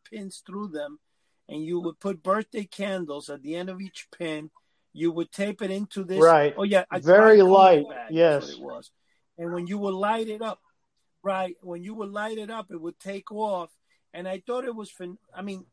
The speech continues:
Speaker 1: the thing is, when you put it, since the dry cleaning bag, it's a clear plastic, and then you put the lights inside. As it takes off as a hot air balloon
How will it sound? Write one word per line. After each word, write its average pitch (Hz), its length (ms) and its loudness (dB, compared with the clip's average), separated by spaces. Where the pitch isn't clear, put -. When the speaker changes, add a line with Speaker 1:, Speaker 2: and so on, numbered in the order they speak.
Speaker 1:
the 180 120 -8
thing 254 220 -8
is, 214 100 -10
when 196 180 -8
you 240 140 -6
put 240 360 -2
it, 160 160 -10
since 165 380 -12
the 175 140 -4
dry 233 280 -4
cleaning 214 400 -6
bag, 175 360 0
it's 147 180 -16
a 135 180 -10
clear 196 340 -10
plastic, 180 680 -8
and 165 180 -10
then 208 200 -6
you 208 160 -6
put 208 180 -8
the 175 100 -6
lights 190 400 -8
inside. 165 360 -14
As 165 220 -12
it 165 160 -12
takes 220 380 -12
off 214 260 -8
as - 140 -16
a 156 80 -12
hot 175 240 -8
air 202 180 -10
balloon 147 440 -14